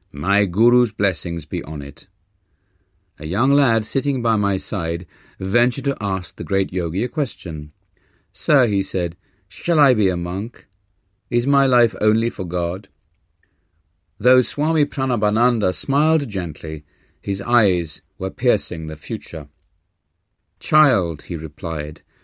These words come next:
"when you grow up, there is a beautiful bride waiting for you." The boy did eventually marry, after having planned for years to enter the Swami order.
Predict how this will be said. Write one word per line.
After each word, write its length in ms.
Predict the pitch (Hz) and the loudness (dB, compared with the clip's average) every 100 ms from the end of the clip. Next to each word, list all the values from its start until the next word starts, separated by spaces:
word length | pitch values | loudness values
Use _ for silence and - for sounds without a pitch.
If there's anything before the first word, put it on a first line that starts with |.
| _ _ - | _ _ -6
"when 320 | 110 147 170 | 0 2 2
you 240 | 156 143 | 4 4
grow 280 | 123 120 101 | 4 -2 -2
up, 340 | - 73 - _ _ _ _ _ _ | -4 -12 -14 _ _ _ _ _ _
there 180 | 110 117 | 0 2
is 560 | 123 120 117 - - - - | 2 2 0 -6 -10 -10 -2
a 140 | 107 | -2
beautiful 500 | 101 117 135 - 135 | 0 -2 -2 -8 -8
bride 640 | 117 104 87 78 71 73 - | -2 -2 -2 -6 -10 -12 -12
waiting 360 | 98 82 85 78 | -8 -6 -6 -10
for 200 | - 80 | -8 -6
you." 280 | 71 71 - _ _ _ _ _ _ _ _ _ _ _ _ _ - | -6 -8 -14 _ _ _ _ _ _ _ _ _ _ _ _ _ -10
The 100 | 95 | -4
boy 320 | 117 147 120 | 2 4 4
did 220 | 101 123 | 4 4
eventually 560 | 110 87 85 - 85 78 | 4 0 -6 -8 -8 -6
marry, 460 | 78 78 82 110 - _ _ _ - | -6 -4 -4 -6 -8 _ _ _ -4
after 300 | 101 117 120 | -2 0 -2
having 380 | 113 117 117 110 | -2 0 0 -2
planned 400 | 131 135 139 131 | -2 0 2 0
for 120 | 127 | -2
years 520 | 123 113 87 82 78 | 0 0 0 -2 -8
to 140 | - 101 | -6 -2
enter 240 | 104 92 | -2 -2
the 140 | 85 | -6
Swami 360 | - 107 87 85 | -4 -4 -2 -4
order. 460 | 78 85 78 78 | -4 -4 -4 -8